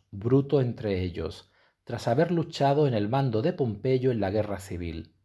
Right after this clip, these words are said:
En muchos aspectos, clementia fue el lema político de la dictadura de César. Sin embargo, provocó tanta oposición como gratitud,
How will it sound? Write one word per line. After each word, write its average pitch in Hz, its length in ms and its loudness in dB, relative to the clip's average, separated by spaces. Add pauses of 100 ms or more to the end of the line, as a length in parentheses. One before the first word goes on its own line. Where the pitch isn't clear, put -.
(600)
En 113 120 -6
muchos 185 360 2
aspectos, 151 800 -2 (360)
clementia 120 880 0 (180)
fue 165 300 2
el 143 120 4
lema 151 280 2
político 151 560 -2
de 135 100 -2
la 113 100 0
dictadura 104 720 -2
de 104 120 0
César. 90 640 -8 (420)
Sin - 240 -6
embargo, 131 720 2 (240)
provocó 131 500 0
tanta 151 340 2
oposición 156 720 -2
como 151 220 0
gratitud, 117 640 -4